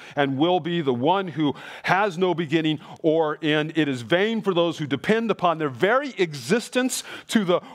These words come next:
one who is self-existence to want to cut off from their source of existence. It's, you know, it, it's like cut flowers.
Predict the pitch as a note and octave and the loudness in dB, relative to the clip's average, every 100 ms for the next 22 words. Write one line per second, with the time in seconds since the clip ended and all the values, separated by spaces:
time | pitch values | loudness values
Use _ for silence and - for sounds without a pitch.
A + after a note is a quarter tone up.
0 | - C#3+ D3+ G#3 C4+ A#3+ A3 F3+ - - | -10 0 2 4 2 0 0 0 0 0
1 | A3 A3+ A3 D#3+ F#3 - F3+ - F#3 D3+ | 0 0 -6 -2 -2 -2 -8 -2 0 2
2 | G#3+ A3 F3+ - - B3+ - - - - | 2 0 -6 -2 0 0 -4 -20 -16 0
3 | F#3 F3+ - - - - - G3 F#3+ F3+ | 2 2 -2 -18 -20 -4 0 2 0 -4
4 | C#3 F#3 E3+ - F3+ E3+ D#3+ - - E3 | 2 2 0 -2 0 0 -2 -8 -4 0
5 | D#3 D3+ B2 - - B2 A2+ B2 - A#2+ | 2 0 -8 -8 -4 -4 -2 -2 -2 -4
6 | F#2 - - - - - - F3 - B3+ | -4 -6 -6 -6 -10 -20 -4 -4 0 -2
7 | A3+ - - B3 A#3+ B3+ - C4 B3+ F#3+ | -2 -6 -2 0 0 0 0 0 -2 -10
8 | - A#3+ - G#3+ F#3 E3+ A#2 - - - | 0 0 0 0 2 2 -2 -8 -8 -6